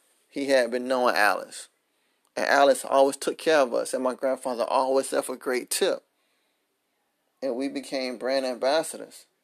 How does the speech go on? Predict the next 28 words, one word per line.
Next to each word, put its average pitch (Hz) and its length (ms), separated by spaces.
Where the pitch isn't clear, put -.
It - 40
was 135 120
the 123 80
same 135 320
thing, 127 240
too. 151 340
We 123 140
went, 127 260
used 139 140
to - 60
go 135 100
to 127 140
a 123 40
restaurant 127 540
called 117 300
Coney 139 320
Island. 139 440
If 117 120
we 143 80
wasn't 143 340
going 143 220
to 127 60
Lums, 160 420
we 143 80
was 135 140
at 120 120
Coney 135 320
Island. 131 400